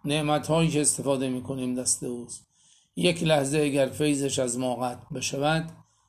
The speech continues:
همه چی از بین میره. و اون چه استمرار دارد به خاطر ارتباط است و اراده الهی بر بقا،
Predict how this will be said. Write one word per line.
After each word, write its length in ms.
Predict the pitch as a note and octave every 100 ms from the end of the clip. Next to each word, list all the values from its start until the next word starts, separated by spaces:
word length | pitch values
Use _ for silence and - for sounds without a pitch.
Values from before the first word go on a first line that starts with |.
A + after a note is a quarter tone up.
| _
همه 260 | - C#3+ C#3+
چی 380 | - F3 F3 E3 - - _ _ _
از 220 | D3+ C3
بین 300 | B2+ C3 B2
میره. 300 | A#2+ B2 B2 _ _ _ _ _ _ _ _ _ _ _ _ _ _
و 80 | E3
اون 300 | G3+ G3 F3+
چه 220 | - E3
استمرار 680 | D#3+ - - D#3+ C#3 D3+ D3+
دارد 420 | C3+ C3+ C3+ C3+ B2
به 80 |
خاطر 400 | A2+ C3 B2 C#3+
ارتباط 680 | C3 B2+ A2+ - B2+ C#3+ D3
است 240 | D3 - -
و 320 | C3+ C3+ - _ _ _ -
اراده 560 | C#3 C3 B2+ D3 C#3+ B2+
الهی 340 | B2 A#2+ C3+
بر 220 | C3 B2
بقا، 520 | A#2 A#2 A#2 A2+ A2+